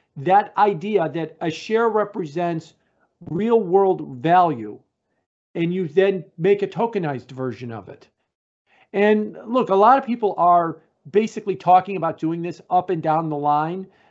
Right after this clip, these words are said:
from E T F companies like WisdomTree to Mor-, Morgan Stanley to Fidelity.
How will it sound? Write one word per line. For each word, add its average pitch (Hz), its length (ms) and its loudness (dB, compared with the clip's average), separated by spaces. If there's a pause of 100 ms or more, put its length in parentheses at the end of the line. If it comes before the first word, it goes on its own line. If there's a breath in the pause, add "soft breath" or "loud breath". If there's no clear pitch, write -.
from 160 240 -4
E 180 180 -10
T 190 180 0
F 175 160 2
companies 175 380 -6
like 160 120 -6
WisdomTree 165 840 0
to 143 240 -4
Mor-, 156 280 -2
Morgan 156 400 0
Stanley 165 460 -2
to 151 140 -8
Fidelity. 160 680 2